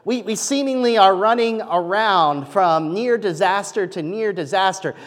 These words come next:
just hoping that with a little bit of luck and a lot of hard work, we'll make everything turn out right.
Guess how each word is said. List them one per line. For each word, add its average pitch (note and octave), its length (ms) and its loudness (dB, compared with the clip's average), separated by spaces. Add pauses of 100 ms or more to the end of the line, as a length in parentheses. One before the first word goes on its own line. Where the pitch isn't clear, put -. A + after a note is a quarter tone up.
(140)
just B3+ 320 0
hoping B3 380 0
that D#3+ 120 0
with D3 120 -14
a D3 40 -14
little A3 260 -8
bit A3+ 160 -2
of G#3+ 100 -4
luck - 440 -10 (840)
and D3 160 -6
a D#3+ 60 -4
lot A#3+ 340 2
of F#3 100 0
hard A3+ 320 -4
work, A3+ 480 0 (880)
we'll C#4+ 220 8
make C4+ 220 6
everything A#3 760 2
turn G#3 380 -6
out F3+ 340 -6
right. G3+ 640 -4